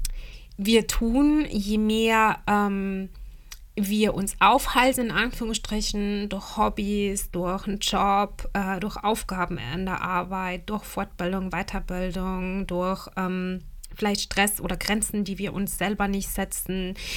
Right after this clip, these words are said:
hohe Ziele, die wir uns setzen. Je dynamischer unsere Welt wird, in der wir leben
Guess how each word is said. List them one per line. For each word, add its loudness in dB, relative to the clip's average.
hohe 8
Ziele, 2
die -4
wir -4
uns -4
setzen. -2
Je -4
dynamischer 6
unsere -4
Welt 0
wird, 0
in -2
der -4
wir -6
leben 0